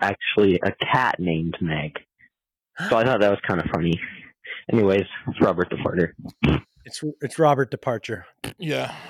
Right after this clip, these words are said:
Speaker 3: Well, technically, Meg's full name is nineties Meg Ryan.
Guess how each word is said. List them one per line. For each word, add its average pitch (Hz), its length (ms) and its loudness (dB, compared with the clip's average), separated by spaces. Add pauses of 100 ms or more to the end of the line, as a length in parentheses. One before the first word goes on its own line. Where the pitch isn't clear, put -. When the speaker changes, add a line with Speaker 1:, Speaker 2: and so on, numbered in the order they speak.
(100)
Speaker 3:
Well, 185 460 4
technically, 165 840 0
Meg's 151 400 -4
full 170 240 0
name 135 400 -2
is 123 640 -6
nineties 131 500 -8
Meg 120 200 -8
Ryan. 110 460 -10